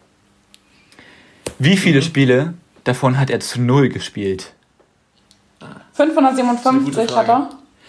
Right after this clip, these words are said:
Speaker 1: fünfhundertsiebenundfünfzig
Speaker 2: Ich denke mal, ich
Speaker 1: Spiele
Speaker 2: muss jetzt
Speaker 1: hat er
Speaker 2: mal
Speaker 1: gespielt.
Speaker 2: anfangen, ne?
Speaker 3: Ja, du fängst
Speaker 1: Äh,
Speaker 3: jetzt mal an.
Speaker 1: logischerweise ja, aber ich lasse dir noch kurz drei Sekunden Zeit, wenn du möchtest.
Speaker 2: Oh, edel, edel. Fünfhundertsiebenundfünfzig Spiele?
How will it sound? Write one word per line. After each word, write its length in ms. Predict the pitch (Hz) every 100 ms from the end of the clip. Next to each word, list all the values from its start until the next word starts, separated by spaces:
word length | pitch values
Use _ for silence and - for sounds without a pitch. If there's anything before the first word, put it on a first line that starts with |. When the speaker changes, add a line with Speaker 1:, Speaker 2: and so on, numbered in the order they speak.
| - _ _
Speaker 1:
fünfhundertsiebenundfünfzig 1000 | - 165 170 147 131 143 143 139 135 170
Speaker 2:
Ich 80 | -
denke 20 |
mal, 60 |
ich 60 | 170
Speaker 1:
Spiele 120 | 175
Speaker 2:
muss 0 |
jetzt 80 | 160
Speaker 1:
hat 60 | 151
er 40 |
Speaker 2:
mal 60 | 131
Speaker 1:
gespielt. 160 | 131 127
Speaker 2:
anfangen, 140 | 131
ne? 140 | 160 175 - - -
Speaker 3:
Ja, 120 | 220
du 100 | 214
fängst 60 | 214
Speaker 1:
Äh, 220 | 131 139
Speaker 3:
jetzt 100 | 143
mal 80 | 196
an. 140 | 202 202 - - _ _ _ _ -
Speaker 1:
logischerweise 1040 | 135 131 151 147 139 131 131 127 127 117 - _
ja, 400 | 113 117 160 202 - _
aber 340 | - 123 131 127
ich 120 | 131
lasse 260 | 180 - 127
dir 80 | 117
noch 80 |
kurz 220 | - 117 -
drei 220 | 110 110
Sekunden 340 | 107 - 104
Zeit, 320 | - 92 87 - - _ _ _ _
wenn 100 | 107
du 60 | 98
möchtest. 460 | 92 - 90 - - _ _ _ - -
Speaker 2:
Oh, 200 | 101 - - -
edel, 360 | 156 139 98 135
edel. 280 | 139 123 - - -
Fünfhundertsiebenundfünfzig 1000 | - 208 247 214 202 202 202 190 190 185
Spiele? 420 | - 170 147 202